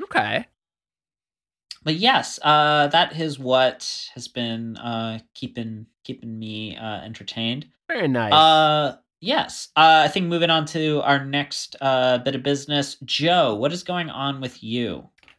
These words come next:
Speaker 1: Uh, not too much at the moment. I am, uh, I guess that's gonna be happening soon in Poland, but I am in the Fifteen In and Out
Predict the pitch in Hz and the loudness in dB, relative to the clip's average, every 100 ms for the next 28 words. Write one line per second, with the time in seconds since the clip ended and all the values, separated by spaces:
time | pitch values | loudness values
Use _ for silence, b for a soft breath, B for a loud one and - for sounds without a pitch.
0 | _ _ _ B B B B B 214 240 | _ _ _ B B B B B 4 8
1 | 262 269 254 180 170 175 240 359 370 _ | 8 6 4 0 -4 -2 -2 -2 -6 _
2 | - - - 240 285 202 214 233 - 180 | -10 -8 -6 -4 -4 -4 -4 -4 -4 -2
3 | 190 - 156 139 135 131 156 226 254 240 | -2 -2 -4 -2 -2 0 0 2 0 0
4 | 170 170 - 160 180 196 202 - - 156 | 0 0 0 2 4 2 0 -2 4 6
5 | 151 147 131 131 - 165 - 135 117 110 | 8 4 0 -4 -4 -4 -2 -2 -2 -2
6 | 117 - 110 107 101 - - - 139 139 | -2 0 -4 -6 -8 -10 -6 0 2 2
7 | 147 151 120 117 - - 120 127 131 143 | 0 -2 -4 -8 -8 -4 -2 -2 -2 -2
8 | 160 143 127 120 113 123 123 120 123 - | -4 -4 -2 0 -2 -4 -4 -4 -4 -6
9 | 127 127 127 120 113 110 - 127 - 131 | -4 -2 -4 -4 -8 -8 -12 -16 -10 -8
10 | 95 120 117 107 110 120 - | -6 -6 -4 -2 -2 -2 -4